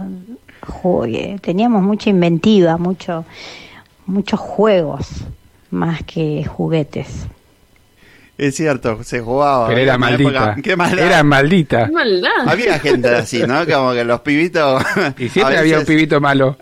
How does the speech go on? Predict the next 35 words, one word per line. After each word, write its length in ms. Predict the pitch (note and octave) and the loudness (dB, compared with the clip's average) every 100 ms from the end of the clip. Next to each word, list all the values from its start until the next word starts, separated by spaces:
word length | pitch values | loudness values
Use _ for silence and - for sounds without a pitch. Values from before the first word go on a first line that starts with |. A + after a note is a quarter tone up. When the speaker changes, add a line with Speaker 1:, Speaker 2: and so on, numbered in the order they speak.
| - | -6
Speaker 2:
algo, 280 | - E3 E3 - | -2 0 0 0
<laughs> 80 | - | 0
alguno 480 | E3+ C#3 F3+ F#3 D3+ | 0 0 0 -2 -4
que 120 | B2+ | -2
te 140 | B2+ | -2
quería 340 | A#2+ B2+ D3+ C3 | -2 -2 0 0
romper 440 | A#2+ A2 A#2 D3 | 0 -2 0 -2
todo. 460 | - D3 E3+ C#3+ A2 - - _ _ - | 0 2 2 2 -2 -8 -20 _ _ -4
Y, 280 | B2+ B2+ C3 | 0 0 2
y 80 | C3+ | 0
otros 340 | E3+ G3 F#3+ | 2 0 -2
que 140 | - D3 | -2 0
iban, 400 | E3 F#3 G3 F#3 _ _ - | 2 0 0 -6 _ _ -6
eh, 240 | A#2+ G#2+ | -4 -2
me 220 | G#2 G#2+ | -4 -2
hace 220 | C3+ C3 A#2+ | -2 -2 -4
acordar 400 | A2 A2 B2 C3+ | 0 0 2 2
a 360 | G#2+ G2 F#2 F2 | 0 0 -4 -6
El 180 | G#2 G2 | -8 -2
Chavo 300 | C3 A#2+ A#2 | 0 2 2
del 180 | A2+ | 4
Ocho, 540 | C3 A#2+ - A#2 C3+ D#3 - | 2 2 0 0 0 -4 -12
viste 320 | A#2 A#2+ C3 | -10 -6 -4
que 120 | A2+ A2 | -4 -4
estaba, 680 | A2+ C3 C3 A#2 G#2+ G#2 G2 F#2+ G2+ | -2 0 2 0 0 -4 -8 -12 -10
eh, 300 | G#2 G2+ F#2+ | -8 -6 -6
Kiko, 440 | F3+ E3 - B2+ C#3 - - - | -4 -4 0 -2 -2 -12 -20 -14
que 120 | G#2+ | -8
siempre 400 | C3 D#3+ E3 D3 | -2 -2 0 2
iba 240 | C#3 D3+ C3+ | 2 2 2
como 240 | A#2 G#2+ | 0 2
a, 180 | G2+ G2+ | 0 0
a 40 | |
mostrar 460 | G#2+ A2 - C#3+ C3 | -2 -4 0 0 2
Speaker 3:
Claro, 380 | C3+ D3 D3+ | 2 2 2